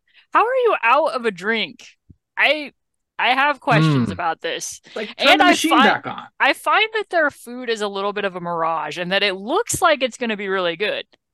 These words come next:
Speaker 1: And it's fairly expensive, but I'm not sure it meets the price of what I'm paying. But
Speaker 2: Totally
Speaker 1: I do love,
Speaker 2: agree.
Speaker 1: I do love the bagels, and I do like to go in there on occasion and get a cookie.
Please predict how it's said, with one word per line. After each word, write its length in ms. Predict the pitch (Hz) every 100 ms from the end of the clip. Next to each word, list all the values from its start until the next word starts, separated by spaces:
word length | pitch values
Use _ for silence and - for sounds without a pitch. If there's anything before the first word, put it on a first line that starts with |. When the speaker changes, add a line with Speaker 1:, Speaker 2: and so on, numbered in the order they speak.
| _
Speaker 1:
And 100 | 202
it's 160 | 220 208
fairly 440 | - 302 392 403 349
expensive, 560 | 247 - 233 196 165
but 120 | 175
I'm 160 | 196 240
not 240 | 330 440
sure 300 | 427 - 370
it 120 | 330 233
meets 400 | 240 254 - -
the 140 | 214
price 480 | - 202 185 185 -
of 100 | 175
what 200 | 180 175
I'm 200 | 165 160
paying. 500 | - - 277 127 185 _ -
But 120 | 226
Speaker 2:
Totally 340 | 233 247 247 -
Speaker 1:
I 40 |
do 40 | -
love, 260 | 285 277
Speaker 2:
agree. 100 | -
Speaker 1:
I 80 | 233
do 260 | 202 208 262
love 220 | 294 311
the 100 | 262
bagels, 460 | 185 185 196 226 220
and 100 | 175
I 100 | 175
do 120 | 160
like 240 | 180 180 -
to 80 | 165
go 120 | 165
in 80 | 160
there 120 | 160
on 80 | 156
occasion 340 | - 160 160
and 80 | 151
get 100 | 151
a 60 | 156
cookie. 380 | 185 - 233